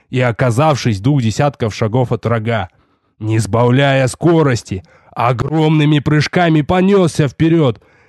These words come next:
нацелившись на уродливый силуэт громадного костяного паука. Идущие впереди шурды разразились визгливыми воплями.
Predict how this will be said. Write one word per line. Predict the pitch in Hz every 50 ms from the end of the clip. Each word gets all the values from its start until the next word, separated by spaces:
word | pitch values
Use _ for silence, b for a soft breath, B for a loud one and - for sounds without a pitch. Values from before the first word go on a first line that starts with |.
| b
нацелившись | b 117 120 120 120 - - 170 175 170 160 147 120 - 131 120 107 -
на | 131 127
уродливый | 127 131 139 160 165 151 139 143 135 135 131
силуэт | - - 131 127 135 143 143 131 113
громадного | 123 120 123 135 139 147 131 131 139 131 127
костяного | 117 131 117 - - 135 135 135 131 123 120
паука. | 107 - 120 123 123 107 - - 123 113 95 - _ _ _ _ _ -
Идущие | 127 131 139 117 147 170 185 175 - - - 170 151
впереди | 127 - - 147 147 151 147 143 170 156
шурды | 120 - - 185 196 185 131 131 131
разразились | 127 123 110 127 131 123 107 147 180 180 156 131 117 -
визгливыми | 123 123 107 95 120 123 135 139 143 151 147 151 156
воплями. | 165 226 254 247 208 - 151 143 127 113 98 87 -